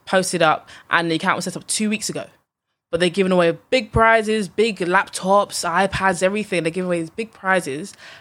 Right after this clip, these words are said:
However, two weeks prior to that, the account never existed. So look out for that as well, 'cause that can be a fishy, fishy, fishy smell on that. Don't, you know, be careful with that one and make sure you double check and have a look.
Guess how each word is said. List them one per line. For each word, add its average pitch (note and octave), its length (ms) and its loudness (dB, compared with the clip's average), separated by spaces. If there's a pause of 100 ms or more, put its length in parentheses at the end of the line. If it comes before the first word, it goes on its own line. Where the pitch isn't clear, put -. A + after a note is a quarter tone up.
However, F#3 320 2
two A#3+ 240 -2
weeks - 260 -4 (160)
prior G3+ 300 2
to - 120 -8
that, D#3+ 240 2 (520)
the E3+ 80 0
account F3+ 400 -2 (180)
never F3+ 220 -4
existed. - 500 -8 (180)
So - 220 -4
look F#3+ 240 0
out G#3+ 160 2
for G3+ 60 -4
that F3+ 160 4
as F3 100 -2
well, E3 140 2
'cause E3+ 120 -8
that F3+ 200 0
can F3+ 160 -6
be F3+ 360 -4
a - 120 -12
fishy, C4+ 580 -2
fishy, A3 640 -4 (200)
fishy C#4 300 -6
smell A#3 360 2
on F3 120 0
that. D#3+ 220 0 (300)
Don't, G3+ 420 0 (200)
you G#3 100 -12
know, E3 160 0
be F#3 140 -6
careful A3+ 320 2
with G3 100 -2
that E3+ 160 2
one D#3+ 220 0
and D#3+ 100 -4
make F3 180 -2
sure E3 400 -2 (340)
you E3+ 100 -10
double F#3+ 280 2
check F#3 220 -2
and F3 80 -6
have F3 220 -2
a E3+ 40 0
look. D#3 300 -4